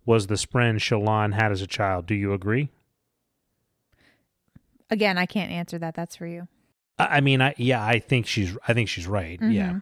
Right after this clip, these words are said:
Speaker 1: I think so, yeah. Ian Trezee says, "Curious about the Duke's thoughts on Middlefest, Chapter forty-five. Good backstory, character building with Shallan and family flashback.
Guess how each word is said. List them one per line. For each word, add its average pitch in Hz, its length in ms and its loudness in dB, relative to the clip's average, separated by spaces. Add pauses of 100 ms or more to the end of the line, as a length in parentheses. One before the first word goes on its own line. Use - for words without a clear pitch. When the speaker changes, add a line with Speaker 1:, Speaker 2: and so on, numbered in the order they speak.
(140)
Speaker 1:
I - 80 -14
think 101 200 -6
so, 80 300 -8
yeah. 80 160 -10 (1000)
Ian 175 180 4
Trezee 151 340 2
says, 143 400 4 (160)
"Curious 220 380 4
about 143 240 4
the 127 60 2
Duke's 135 360 0
thoughts 135 460 2
on 117 340 2
Middlefest, 120 640 0 (340)
Chapter 143 300 2
forty-five. 117 640 2
Good 143 220 2
backstory, 170 560 2
character 139 340 2
building 156 300 4
with 147 100 2
Shallan 143 420 2
and 147 100 -2
family 160 380 2
flashback. 170 680 0